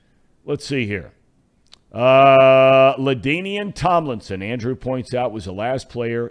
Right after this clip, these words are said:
to rush, catch, and throw a touchdown. That happened in two thousand and five. So you're up to speed, fellas. You're up to speed. All right.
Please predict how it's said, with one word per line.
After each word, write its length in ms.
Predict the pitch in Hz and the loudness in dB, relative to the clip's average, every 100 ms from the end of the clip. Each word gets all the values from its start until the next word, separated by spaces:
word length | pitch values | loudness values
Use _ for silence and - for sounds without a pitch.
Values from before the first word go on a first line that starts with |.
| - | -12
to 120 | 101 | -14
rush, 540 | 90 104 135 151 - _ _ _ | -10 -6 -6 -6 -12 _ _ _
catch, 500 | - 120 113 - - _ - | -8 -6 -6 -10 -20 _ -20
and 160 | 101 | -18
throw 280 | 80 104 110 | -12 -8 -6
a 40 | 117 | -6
touchdown. 580 | - 98 - 87 67 - _ _ - | -8 -12 -14 -18 -18 -20 _ _ -16
That 140 | 92 | -10
happened 300 | 95 98 87 | -8 -10 -12
in 80 | 80 | -16
two 220 | - 127 | -12 -10
thousand 600 | 135 113 107 104 101 95 87 _ _ _ _ | -8 -8 -6 -8 -10 -14 -16 _ _ _ _
and 160 | 95 90 | -16 -14
five. 320 | 98 76 53 _ _ _ _ _ _ _ | -12 -14 -16 _ _ _ _ _ _ _
So 160 | - | -4
you're 160 | 139 143 | 0 0
up 120 | 147 | -2
to 60 | 117 | -8
speed, 400 | - 156 143 - | -8 -6 -6 -6
fellas. 420 | 110 104 107 _ _ _ _ _ _ _ _ _ _ _ - | -8 -8 -12 _ _ _ _ _ _ _ _ _ _ _ -8
You're 160 | 123 | -2
up 120 | 135 | -2
to 80 | - | -4
speed. 360 | - 123 95 - | -10 -8 -10 -8
All 160 | - 175 | 0 2
right. 200 | 160 123 | 2 -2